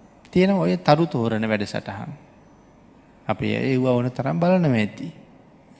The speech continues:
ඒ වගේ තියෙනවා පොඩි අයගේ වැඩසටහනුත්. බලන්නකෝ සමහර දරුවෝ ගායනා කරන දක්ෂතාවය,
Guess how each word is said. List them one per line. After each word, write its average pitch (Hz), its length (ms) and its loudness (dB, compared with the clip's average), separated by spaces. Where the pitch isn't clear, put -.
ඒ 190 80 6
වගේ 214 160 8
තියෙනවා 226 300 6
පොඩි 214 320 6
අයගේ 127 240 6
වැඩසටහනුත්. 104 680 0
බලන්නකෝ 139 460 -2
සමහර 113 400 -2
දරුවෝ 107 440 0
ගායනා 117 480 6
කරන 107 280 -6
දක්ෂතාවය, 113 720 -6